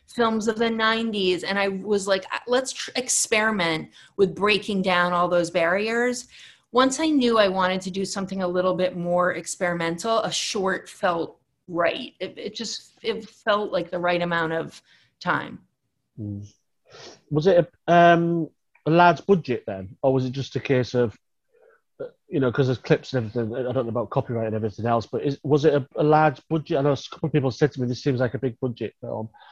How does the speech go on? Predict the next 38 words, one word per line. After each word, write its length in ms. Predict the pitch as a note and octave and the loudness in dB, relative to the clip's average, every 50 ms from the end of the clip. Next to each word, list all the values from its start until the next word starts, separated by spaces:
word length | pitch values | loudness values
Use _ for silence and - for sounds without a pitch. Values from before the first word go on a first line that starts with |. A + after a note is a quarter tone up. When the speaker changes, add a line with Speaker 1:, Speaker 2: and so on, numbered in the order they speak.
| - - _ _ | -20 -20 _ _
Speaker 2:
But 100 | - - | -2 4
was 200 | D#3 F3+ G3 G#3+ | 4 4 4 4
it, 140 | D#4+ F#4 - - | 0 -4 0 4
or 520 | D#3+ E3 E3+ E3+ D#3 D3 - G2 - - - - - - - | 6 6 6 6 4 4 0 -4 -6 -8 -10 -12 -12 -6 -4
was 180 | F#3 D#3+ D3+ | -2 0 2
it 120 | E3+ D#3 - | 2 0 4
just 540 | - F#3+ F3 - - - - - - _ _ - | 4 4 4 4 0 -8 -14 -18 -20 _ _ -10
resourceful 1000 | D3+ C#3 D3+ D3 C3+ C#3 D3+ E3+ F#3+ F#3+ - - - A#2 G#2 G2+ G2+ G2+ G#2 A2+ | -8 -4 -4 -2 2 4 6 6 6 4 2 -2 -6 -6 -6 -4 -6 -6 -6 -6
in 120 | A2 G#2+ | -6 -4
the 60 | A#2 | -2
way 180 | A2+ A#2 A2+ A2 | 0 0 0 0
you 40 | G#2 | -2
did 140 | G2+ G2+ G#2 | -6 -6 -8
it? 180 | G2 - - _ _ _ _ _ _ _ _ _ - | -8 -10 -12 _ _ _ _ _ _ _ _ _ -6
Speaker 1:
Yeah, 320 | B3 C#4 D#4 D#4+ D4+ C#4 C4 C4+ | -4 -2 2 2 4 4 4 4
I 40 | C#4 | 4
mean, 160 | C#4 D4 C#4+ | 4 4 4
I 140 | C4+ C4 C#4+ | 2 0 0
guess 320 | C4 - D4+ D#4+ D#4+ - - | 0 0 0 -2 -2 -4 -4
that 180 | G4+ G4 G4 - | -4 -4 -2 -2
the 80 | F#4+ | -4
budget 560 | A#3+ F#3+ D4 D#4+ - - C4+ C4+ B3+ - A3+ | 2 4 4 4 4 4 6 6 6 6 4
really 380 | G3+ G#3 G#3 G3+ G#3 G#3+ A3 A3 | 0 -2 0 0 0 0 0 -2
went 480 | G#3+ F#3 F#3 F#3 F#3 G3 G3 G3 - - - - - | -2 0 0 0 0 0 -2 -6 -8 -8 -6 -4 0
to, 560 | G3+ G3 F#3+ F#3 F#3 F#3 F3 F3 E3 E3 - - G3+ | 0 2 2 2 0 0 -2 -2 -4 -6 -8 -8 -4
um, 460 | G3 F#3 F3+ F3+ F3 F3 F3 - - | -2 0 0 0 -2 -6 -10 -8 -2
you 80 | B3 A#3+ | 2 2
know, 120 | A3+ G#3+ A3 | 4 4 6
it 40 | |
wasn't, 560 | A3 B3 B3+ B3+ B3+ B3+ B3 G#3+ - - - - | 6 6 6 6 6 4 0 -2 -4 -10 -14 -12
wasn't 400 | A3 A3+ A#3+ B3 B3 B3+ A3 F3 | -4 -2 0 2 2 2 0 0
a 40 | |
huge 440 | D#3+ - - F#3 E3 D#3+ D#3 - - | -4 -6 -6 -6 -8 -8 -8 -12 -6
budget, 560 | - D#3+ - C#3+ - F3+ G3 A3 A3+ - - | -4 -4 -4 -4 -6 -6 -4 -4 -4 -6 0
but 180 | - G3+ F#3+ F#3 | 4 4 4 4
Speaker 2:
Mm. 60 | - | 4
Speaker 1:
it, 360 | A3 G#3 G3+ D#3+ - - G3+ | 2 2 2 0 -4 -6 -2
um, 480 | G3 G3 F#3 F#3 F3+ F3+ F3 F3+ F3 | 0 2 2 2 2 -2 -4 -8 -10